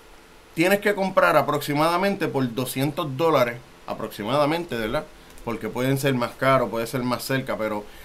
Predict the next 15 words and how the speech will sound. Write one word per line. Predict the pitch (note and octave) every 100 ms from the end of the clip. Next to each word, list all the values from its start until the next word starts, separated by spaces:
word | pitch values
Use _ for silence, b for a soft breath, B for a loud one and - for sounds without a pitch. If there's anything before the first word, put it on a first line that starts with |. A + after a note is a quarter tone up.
| B
pero | D3 D3+ E3+
más | G#3+
o | G#3
menos | G#3 G3+ G3 - - - - -
están | D3 C#3 - E3+ E3 D#3+
jangueando | D#3 C#3+ C#3+ D3 C#3+ C#3
por | D3 D3+
allí. | B2+ A#2+ - B B B -
Por | D3 D3
doscientos | D3+ E3 F3 G3+
dólares | G#3+ G#3 F3+ D#3
el |
motor | C#3+ C3+ D3
de | D3+ E3+
fábrica. | D3+ A#2 G2 -